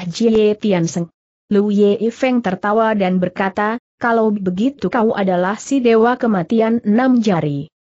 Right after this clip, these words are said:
Hanya saja Chuan terlalu berani, apakah karena kalian berjumlah beberapa orang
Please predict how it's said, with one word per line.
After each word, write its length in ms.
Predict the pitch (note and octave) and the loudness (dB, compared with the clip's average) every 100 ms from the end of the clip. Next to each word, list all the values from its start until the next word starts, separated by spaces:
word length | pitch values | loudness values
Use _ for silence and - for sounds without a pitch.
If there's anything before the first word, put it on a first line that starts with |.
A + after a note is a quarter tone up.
| _ - | _ -6
Hanya 320 | A3+ G#3+ G#3 | 0 2 2
saja 400 | - F#3+ F#3+ F3 | 0 -2 0 -4
Chuan 400 | - A3 G#3+ A#3 | -2 0 2 0
terlalu 320 | B3 G#3 D#3+ | 0 0 0
berani, 460 | D#3 F3 E3+ F3+ A#3 A#3+ _ - | -2 -2 0 0 0 -2 _ -6
apakah 480 | C4+ A3+ D#4+ D#4 | -4 -4 -4 -6
karena 400 | - A3 G#3 F3 | -4 -2 0 -2
kalian 560 | E3 A3 G#3+ G3+ G#3 A3 | -2 -2 0 2 2 0
berjumlah 560 | G3+ F#3 F3+ F3 F3 F#3 | 0 0 0 2 0 -4
beberapa 560 | F3 E3+ F3 - E3 - | -4 -2 -4 -4 -8 -4
orang 320 | G#3 A3+ A#3+ | -2 -2 -2